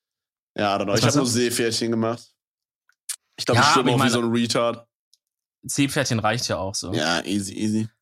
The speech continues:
Speaker 1: Bruder,
Speaker 2: Also,
Speaker 1: das war weird.
Speaker 2: Digga.
Speaker 1: Wir hatten so ein, wir hatten so ein, so ein Schwimmlager mal in der, also,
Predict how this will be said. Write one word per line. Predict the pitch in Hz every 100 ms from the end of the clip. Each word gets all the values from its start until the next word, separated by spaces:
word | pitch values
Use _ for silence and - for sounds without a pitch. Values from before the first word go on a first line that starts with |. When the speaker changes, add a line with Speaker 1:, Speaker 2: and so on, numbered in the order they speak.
| _ _
Speaker 1:
Bruder, | - 131
Speaker 2:
Also, | 143
Speaker 1:
das | 151
war | 139
weird. | 170
Speaker 2:
Digga. | 147
Speaker 1:
Wir | 131
hatten | 139
so | 135 135
ein, | 120 117
wir |
hatten | 135
so | 123 120
ein, | 113
so | 110
ein | 110 107
Schwimmlager | - - 120 147 190 175 117 107 104 110
mal | 117 110
in | 113 110
der, | 104
also, | 117 139